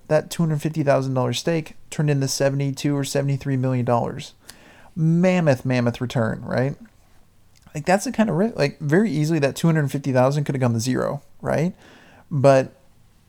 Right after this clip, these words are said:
think about, like, the upside. Like, you could do that ten times, right? Say you take, you know, two hundred fifty thousand is kind of, you know, extreme example, a little bit beyond kind of, you know, most of others are financial means.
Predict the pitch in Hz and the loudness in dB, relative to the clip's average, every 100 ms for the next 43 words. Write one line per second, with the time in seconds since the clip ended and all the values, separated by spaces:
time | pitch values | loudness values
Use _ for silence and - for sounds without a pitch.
0 | _ _ - 165 170 151 - 127 123 123 | _ _ -4 -2 2 2 4 2 0 0
1 | 143 165 - 120 120 120 185 240 180 170 | 0 0 0 2 2 0 -2 0 0 2
2 | 151 - 160 160 180 190 147 - 139 175 | 0 2 0 2 0 0 -2 -4 -2 -2
3 | - - - - 175 175 156 165 160 - | -4 -20 -20 -4 0 0 0 -2 -2 -8
4 | _ _ - 117 - - - - - - | _ _ -14 -12 -12 -16 -20 -20 -20 -18
5 | - 226 226 180 170 147 135 135 131 123 | 0 4 4 4 2 4 4 4 2 -2
6 | 135 123 117 - - - 127 - 143 143 | -2 -2 -4 -8 -8 -6 -8 -8 -6 -4
7 | 123 127 123 127 120 127 127 120 127 123 | -2 0 0 0 0 0 0 -2 -2 0
8 | 123 123 120 127 123 - - - 113 135 | 0 0 -4 -4 -6 -10 -12 -10 -6 -6
9 | - 135 131 131 131 - 143 135 131 131 | -4 -2 0 -2 -6 -4 2 4 2 -2
10 | - - _ - - - 147 139 131 - | -8 -16 _ -20 -20 -6 -2 0 -2 0
11 | 139 135 135 - _ - 131 131 139 180 | 0 -2 -4 -12 _ -6 -2 -2 0 -2
12 | 202 | -4